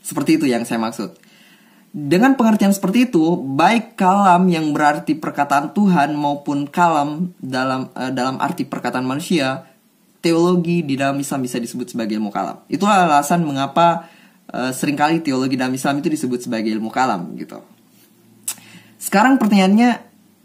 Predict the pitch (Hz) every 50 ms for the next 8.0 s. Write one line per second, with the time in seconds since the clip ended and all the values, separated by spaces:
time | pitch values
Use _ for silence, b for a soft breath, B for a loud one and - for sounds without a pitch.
0 | _ _ - - - _ _ _ _ _ _ _ _ _ _ _ _ _ _ _
1 | _ _ _ - - 196 214 - - - 226 226 226 - - - _ _ _ -
2 | 190 175 143 165 180 180 180 180 180 190 185 202 185 160 139 131 123 123 127 120
3 | 123 127 123 127 131 123 117 101 98 - - - - 123 B B B B B B
4 | B B B B _ _ _ _ b b b b b b b - - 180 175 190
5 | 240 285 453 440 381 - - - - 180 156 147 160 175 180 185 180 180 180 185
6 | 180 - 180 - 185 175 170 156 165 165 151 175 - 180 - 170 165 165 165 170
7 | 170 170 185 180 185 226 233 220 175 156 135 127 120 117 131 160 208 220 180 -